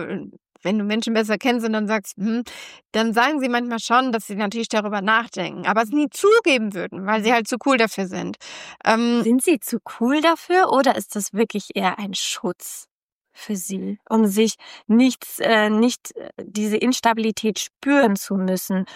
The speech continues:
Speaker 2: oder, wie gesagt, nicht in Frage gestellt zu werden, weil wenn sie das zulassen würden, dann würden sie ja ihre eigene Meinung, würden sehr instabil in
Speaker 1: Mhm.
Speaker 2: sich werden.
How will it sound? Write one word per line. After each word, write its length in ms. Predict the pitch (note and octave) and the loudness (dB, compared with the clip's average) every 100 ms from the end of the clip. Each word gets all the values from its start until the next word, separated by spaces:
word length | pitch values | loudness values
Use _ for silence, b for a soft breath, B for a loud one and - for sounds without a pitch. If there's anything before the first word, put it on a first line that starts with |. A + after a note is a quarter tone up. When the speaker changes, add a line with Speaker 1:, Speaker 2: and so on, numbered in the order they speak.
| B | B
Speaker 2:
oder, 340 | - G3 G#3 G3 | 0 4 4 2
wie 80 | G3+ | 0
gesagt, 340 | A3 G#3 - - | 0 2 0 0
nicht 160 | G#3+ | -2
in 100 | A3+ | 0
Frage 460 | G#3+ - C4 C4+ A#3 | -2 2 2 4 0
gestellt 500 | G3+ - G#3 G3+ G3 | -4 -6 -2 -2 -2
zu 200 | - G3+ | -6 -4
werden, 400 | G3+ G#3 A#3 B3+ | 0 2 2 2
weil 320 | G#3+ G3+ A3+ - B B | 2 2 2 0 B B
wenn 200 | G#3+ A3 | 2 2
sie 100 | A#3+ | 2
das 260 | A3+ G3+ - | 0 -2 -4
zulassen 580 | - F#4 C4 G3+ A3+ G#3 | 0 2 2 0 -2 -2
würden, 380 | G3+ G3+ B3 C#4+ B B | 0 2 2 -2 B B
dann 240 | - A3+ G#3 | -2 0 0
würden 320 | C4+ D#4 B3+ | 0 2 0
sie 220 | A3 A#3 | 0 2
ja 300 | A3+ A3+ A#3+ A#3 b b | 4 4 2 -2 b b
ihre 320 | - A3+ A3+ A3 | -4 0 0 0
eigene 320 | C4 D4 B3 | 0 2 4
Meinung, 320 | A#3 C4 B3+ | 4 2 0
würden 160 | C4 C4 | 0 0
sehr 180 | B3 B3 | 0 0
instabil 680 | F4 - B3 G3 A3 G#3+ | -2 -2 -2 -2 -2 -6
in 200 | - C4 | -4 0
Speaker 1:
Mhm. 120 | B3+ B3+ | 2 2
Speaker 2:
sich 300 | A#3+ B3+ A#3 | 0 -2 -2
werden. 480 | G#3+ G#3 G3+ G3+ | -2 0 0 -2